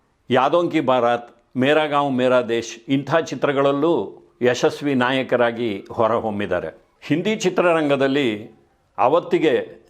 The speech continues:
ಚಾಲ್ತಿಯಲ್ಲಿದ್ದಂಥ ಬಹುತೇಕ ಎಲ್ಲ ಮೊದಲ ದರ್ಜೆಯ ನಾಯಕಿಯರ ಜೊತೆಯಲ್ಲಿಯೂ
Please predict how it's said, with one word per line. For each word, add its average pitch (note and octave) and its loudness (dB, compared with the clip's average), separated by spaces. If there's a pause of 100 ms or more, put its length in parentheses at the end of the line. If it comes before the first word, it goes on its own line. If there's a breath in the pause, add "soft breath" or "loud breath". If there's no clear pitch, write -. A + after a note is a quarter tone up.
ಚಾಲ್ತಿಯಲ್ಲಿದ್ದಂಥ D3+ 0 (440)
ಬಹುತೇಕ E3 0
ಎಲ್ಲ D3 0 (360)
ಮೊದಲ C3+ 2
ದರ್ಜೆಯ C3+ 0
ನಾಯಕಿಯರ C3+ 0
ಜೊತೆಯಲ್ಲಿಯೂ C3+ 0